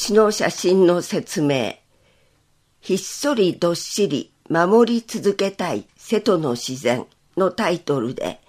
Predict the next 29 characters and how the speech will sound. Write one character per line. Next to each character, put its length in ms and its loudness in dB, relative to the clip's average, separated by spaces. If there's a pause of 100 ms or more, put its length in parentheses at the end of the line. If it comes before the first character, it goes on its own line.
(640)
天 240 4
然 240 6
記 120 0
念 240 6
物 300 -2
の 220 0 (260)
オ 200 6
オ 100 -2
サ 180 -2
ン 140 -2
シ 160 0
ョ 60 6
ウ 20 6
ウ 220 4
オ 60 2
の 160 0
写 200 -6
真 340 -2
が 300 -4
掲 220 0
載 280 0
さ 220 -6
れ 120 0
て 140 -8
い 140 -6
ま 160 -8
す。 260 -20 (720)
説 380 -2
明 320 0